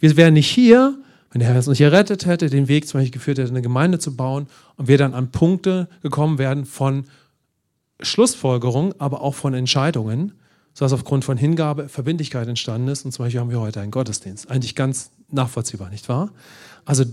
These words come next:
durch Gerechtigkeit und Hingabe entsteht dann Verbindlichkeit. Wir können mit der Verbindlichkeit beginnen. Ja? Wenn du so tickst, ist okay. Ich war ein sehr disziplinierter Mensch, also war ich sehr verbindlich. Ich bin auch morgens um fünf mit dem Herrn schon immer aufgestanden.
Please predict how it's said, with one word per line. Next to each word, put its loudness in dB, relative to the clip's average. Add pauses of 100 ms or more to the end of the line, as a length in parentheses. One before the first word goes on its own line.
(140)
durch 4
Gerechtigkeit 0
und -4
Hingabe 2
entsteht -6
dann 2
Verbindlichkeit. -4 (800)
Wir 0
können 6
mit 2
der 2
Verbindlichkeit 2
beginnen. -2 (600)
Ja? 0 (640)
Wenn 4
du 4
so 0
tickst, 0
ist -2
okay. 0
Ich -6
war -2
ein 0
sehr 2
disziplinierter -2
Mensch, 0 (520)
also -2
war 2
ich 2
sehr 2
verbindlich. 0 (520)
Ich -18
bin 0
auch 2
morgens 6
um 6
fünf 2
mit 2
dem 4
Herrn 2
schon -2
immer 2
aufgestanden. -2